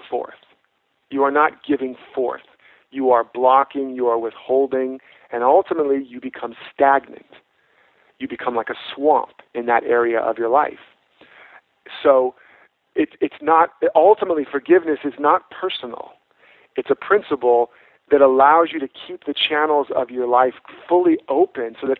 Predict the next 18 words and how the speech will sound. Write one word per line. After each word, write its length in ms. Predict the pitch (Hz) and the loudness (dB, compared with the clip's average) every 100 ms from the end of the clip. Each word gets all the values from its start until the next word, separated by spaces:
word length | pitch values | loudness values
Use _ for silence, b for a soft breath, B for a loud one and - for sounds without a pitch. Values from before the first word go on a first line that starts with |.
| - | -2
all 280 | 147 185 | 0 2
of 60 | 180 | 2
this 100 | 151 - | -2 -4
life 320 | 135 135 170 - | 0 2 2 -2
energy 300 | 147 160 131 | -4 -6 -10
can 160 | 123 117 - | -16 -14 -2
flow 160 | 135 123 - | -2 -2 -8
through 260 | 147 165 165 | -2 -2 0
you 240 | 160 156 | -2 -2
and 120 | 120 - | -4 -10
to 140 | 147 156 | -8 -6
you. 320 | 151 151 151 _ B B B B _ | -4 -4 -6 _ B B B B _
And 360 | 143 139 131 127 B B B | -2 0 0 -4 B B B
all 200 | 143 170 | 2 2
those 180 | 185 175 | 0 -4
places 520 | - 170 180 160 131 | -8 -4 -4 -4 -8
where 140 | 131 | -6
you've 260 | 131 135 131 | -8 -8 -14